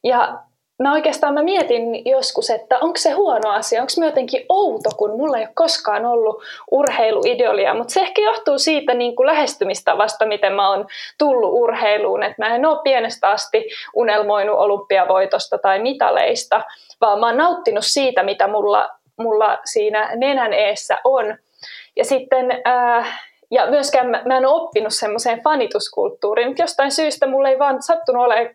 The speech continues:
kaveriporukoissa fanittajia. Ja sit se on ollut mulle vähän niinku jotenkin etäinen aihe. Mut sitten myöhemmällä iällä, kun on ite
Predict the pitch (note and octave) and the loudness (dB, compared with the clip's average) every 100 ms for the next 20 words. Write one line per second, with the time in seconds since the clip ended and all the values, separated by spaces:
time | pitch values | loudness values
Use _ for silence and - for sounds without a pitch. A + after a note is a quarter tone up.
0 | _ - B3+ G#3+ - G3+ - - - A#3 | _ 0 2 2 2 0 2 -2 0 -2
1 | - - - C#4 A#3+ G3+ - G#3+ G#3 G3+ | -2 -8 -2 0 0 -6 0 2 2 2
2 | G3+ A#3+ D#4+ D#4+ - D#4+ D#4+ F4 D#4+ E4 | 0 0 -4 -6 -4 0 2 2 2 2
3 | D4+ D#4+ D#4 C#4+ C#4+ C#4+ C4 B3 B3 B3 | 2 0 0 -2 0 0 0 0 -4 -4
4 | - - - F#4 F#4 A3 G3+ G#3 - G#3 | -16 -16 -4 -2 2 2 2 0 -2 0
5 | G3+ G3 A3+ A#3 _ - - - B3+ C#4+ | 0 -2 -4 -4 _ -20 -12 -6 -2 -2
6 | D4 D4+ F4 D4 B3 A3+ A3+ B3 A#3+ A3+ | -2 0 0 0 -2 0 0 2 0 0
7 | A3 A3 G#3+ A3 A3 C4 C4 G#3+ A3 | -2 -2 -4 -4 -4 -4 0 0 -2